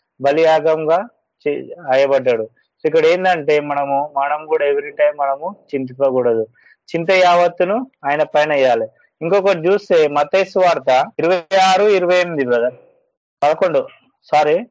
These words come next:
మత్తయి సువార్త పదకొండు, ఇరవై ఎనిమిది. ఇక్కడ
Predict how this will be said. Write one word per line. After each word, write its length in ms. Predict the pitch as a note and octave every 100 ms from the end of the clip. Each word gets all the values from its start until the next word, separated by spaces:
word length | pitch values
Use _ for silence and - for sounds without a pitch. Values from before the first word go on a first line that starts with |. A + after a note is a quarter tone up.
| _ _ _ _
మత్తయి 280 | C3+ C#3 G3
సువార్త 440 | F#3 F#3 F3 D3+ D#3 F#3+ G3
పదకొండు, 520 | D#3 - G#3+ F3 D#3+ F#3 A3 D#3+
ఇరవై 200 | D#3+ F3+
ఎనిమిది. 260 | E3+ D3 A#2+
ఇక్కడ 520 | - _ _ - C#3+